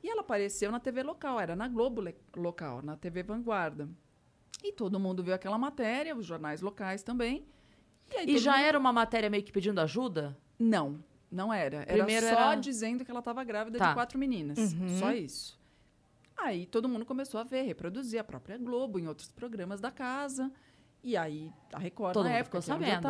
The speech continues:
Speaker 1: tava, todo mundo ficou sabendo, S B T, todo mundo começou a reproduzir o que era aquela história de uma mulher grávida de quatro meninas.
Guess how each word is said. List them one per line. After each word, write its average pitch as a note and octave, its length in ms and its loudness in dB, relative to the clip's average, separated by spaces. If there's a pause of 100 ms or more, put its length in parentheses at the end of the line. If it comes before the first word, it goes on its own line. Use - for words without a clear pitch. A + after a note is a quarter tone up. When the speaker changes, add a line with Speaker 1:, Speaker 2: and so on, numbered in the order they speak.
Speaker 1:
tava, B3 180 0
todo F3+ 200 -6
mundo F#3+ 180 -6
ficou F3+ 260 -10
sabendo, B3+ 600 -2
S - 140 -10
B G3 80 0
T, - 160 -4
todo D5+ 280 -6
mundo E3 240 -2 (100)
começou F#3+ 300 -4
a - 20 0
reproduzir A3 680 -4 (140)
o - 100 -6
que - 160 -4
era G#3+ 260 4
aquela C#4+ 240 -2
história A3+ 480 0
de G#3+ 260 -8
uma C#4+ 120 -4
mulher B3 280 2
grávida G#3 360 2
de A#3 80 -4
quatro F3 320 -4
meninas. C4 580 -2